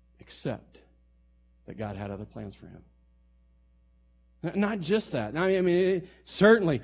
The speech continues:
this is the beginning of the redemptive n-, n-, name of Christ. This is, this is where, where, where Christ's power and his,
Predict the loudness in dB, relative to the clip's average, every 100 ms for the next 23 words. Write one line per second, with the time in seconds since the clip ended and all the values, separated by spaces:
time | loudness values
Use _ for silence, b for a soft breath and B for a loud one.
0 | B 6 8 8 8 8 8 4 2 4
1 | 4 4 0 0 2 2 B B 2 6
2 | 8 8 8 2 0 -2 B B 0 0
3 | -2 2 4 4 2 2 4 4 6 6
4 | 6 0 -6 B 2 2 2 2 2 B
5 | -4 -2 0 2 2 2 -2 -4 -4 -4
6 | 4 4 4 -2 -16 b b -14 -2 4
7 | 6 6 4 0 B 4 4 4